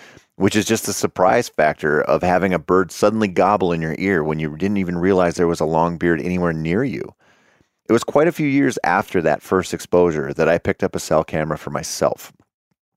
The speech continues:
At the time, I was running bear bait sites in Minnesota in an area with unlimited tags and very few bears.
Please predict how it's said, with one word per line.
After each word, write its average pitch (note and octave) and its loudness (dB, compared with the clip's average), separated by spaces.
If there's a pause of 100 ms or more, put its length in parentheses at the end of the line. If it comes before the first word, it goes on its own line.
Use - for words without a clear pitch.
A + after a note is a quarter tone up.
(500)
At - -2
the G2 -2
time, G#2+ 0
I F2 0
was F2 0
running F2+ -2
bear F2+ 2
bait F2+ 0
sites D2 -2
in D2+ -6
Minnesota E2 0 (520)
in F#2 0
an F2 2
area F#2+ 4
with D#2+ 0 (120)
unlimited G#2 2
tags D#2 -4
and D#2+ -8
very E2+ 2
few F2 -4
bears. - -2